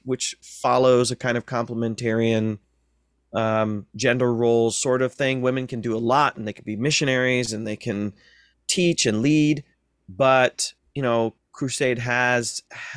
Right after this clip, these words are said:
uh, their own rules around, um, kind of men, m-, making sure men are at the top of the,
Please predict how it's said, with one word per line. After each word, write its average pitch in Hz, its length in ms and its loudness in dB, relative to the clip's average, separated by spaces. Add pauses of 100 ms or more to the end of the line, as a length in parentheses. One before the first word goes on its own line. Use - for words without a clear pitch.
uh, 117 180 -2
their 110 220 0
own 123 380 2
rules 117 420 -2
around, 113 600 -4 (680)
um, 110 520 -2 (340)
kind 135 160 0
of 117 100 2
men, 131 480 2
m-, 117 220 -6
making 143 280 -2
sure 139 160 0
men 127 280 2
are 120 80 4
at 113 80 0
the - 80 -6
top - 440 -6 (200)
of 104 180 -2
the, 110 100 -2